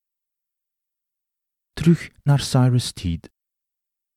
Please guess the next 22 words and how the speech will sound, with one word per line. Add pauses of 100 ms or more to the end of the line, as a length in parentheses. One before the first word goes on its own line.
(180)
Hij
studeerde
af (360)
en
startte
een
praktijk
in
Utica (380)
en
wijdde
zijn
leven, (800)
en
nu
volgt
een
citaat, (800)
"op
een
superlatieve
manier